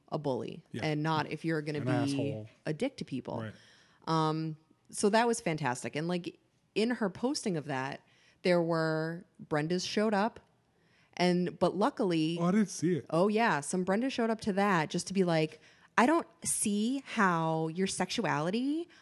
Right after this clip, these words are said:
Speaker 1: has anything to do with your weight loss."
Speaker 2: Of course you don't.
Speaker 1: And then the girl,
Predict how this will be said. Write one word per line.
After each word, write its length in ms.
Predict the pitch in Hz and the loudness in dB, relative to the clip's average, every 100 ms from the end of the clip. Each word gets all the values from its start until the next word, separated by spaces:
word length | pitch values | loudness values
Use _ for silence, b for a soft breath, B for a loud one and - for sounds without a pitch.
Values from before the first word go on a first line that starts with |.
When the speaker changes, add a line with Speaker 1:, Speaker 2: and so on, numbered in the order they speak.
| b b _ - | b b _ -6
Speaker 1:
has 220 | 220 185 | -2 0
anything 300 | - 202 269 262 | 2 2 2 0
to 80 | |
do 100 | 233 | 2
with 120 | 220 202 | 0 2
your 120 | 165 | 0
weight 280 | 151 160 - | 2 0 0
loss." 300 | 139 - 160 | -2 -2 -2
Speaker 2:
Of 100 | - | 0
course 260 | - 226 | 4 4
you 80 | - | 4
don't. 220 | 120 104 - | -2 -4 4
Speaker 1:
And 120 | 220 | 6
then 280 | 220 214 208 | 8 6 2
the 120 | 190 214 | 2 2
girl, 480 | 320 392 233 247 | 6 6 6 2